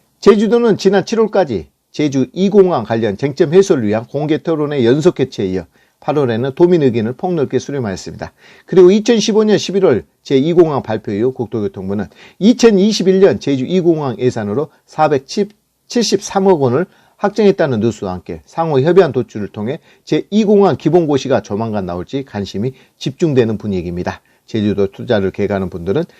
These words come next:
계속해서 주의 깊게 살펴볼 필요가 있을 듯합니다. 이어서 물건 현황입니다. 제주 근린시설 경매로 진행 중인 서귀포시 안덕면 하순리 근린생활시설은 육 층 건물로 토지 면적 백삼십오 평에 건물 면적 삼백십이 평입니다.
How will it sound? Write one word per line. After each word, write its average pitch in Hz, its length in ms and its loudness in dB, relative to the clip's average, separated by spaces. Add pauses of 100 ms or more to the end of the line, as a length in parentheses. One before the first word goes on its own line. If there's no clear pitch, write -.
(140)
계속해서 170 640 4
주의 117 220 -10
깊게 110 260 -8
살펴볼 147 540 -6
필요가 113 340 -4
있을 95 240 -6
듯합니다. 90 560 -14 (1160)
이어서 110 240 0
물건 165 360 4
현황입니다. 98 680 -4 (1700)
제주 208 280 6
근린시설 226 560 2
경매로 202 320 4
진행 202 280 2
중인 202 220 2
서귀포시 160 520 0
안덕면 123 420 0
하순리 135 440 -6
근린생활시설은 143 920 -4 (400)
육 160 160 2
층 226 160 2
건물로 170 440 4
토지 170 220 -4
면적 151 300 -4
백삼십오 117 540 -6
평에 117 320 -6
건물 110 280 -4
면적 95 260 -4
삼백십이 156 600 -4
평입니다. 92 520 -8